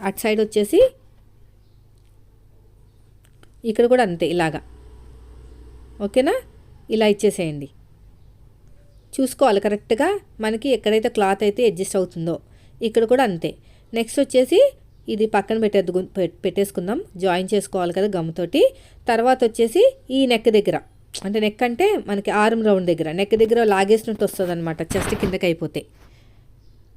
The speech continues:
ఆర్మ్ రౌండ్ అనేది కిందకి అయిపోయిందంటే చెస్ట్ దగ్గర లాగేసినట్టు వస్తుంది.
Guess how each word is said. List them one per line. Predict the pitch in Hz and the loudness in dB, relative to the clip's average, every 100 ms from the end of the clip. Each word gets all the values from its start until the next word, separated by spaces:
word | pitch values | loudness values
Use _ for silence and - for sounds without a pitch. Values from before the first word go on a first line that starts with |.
| - - - 190 | -20 -14 -4 -2
ఆర్మ్ | 202 220 214 | 0 0 2
రౌండ్ | 208 202 | 2 0
అనేది | 202 277 240 | 0 -2 -2
కిందకి | 202 208 | -2 0
అయిపోయిందంటే | 202 202 190 190 277 185 | 0 0 -4 -2 -2 -2
చెస్ట్ | 190 208 202 | -4 -2 -2
దగ్గర | 214 220 | -2 0
లాగేసినట్టు | 175 175 196 202 175 - 392 453 - - - | 0 0 -2 -4 -6 -2 -2 -4 -18 -12 -8
వస్తుంది. | 202 - 170 196 | -6 -6 -2 2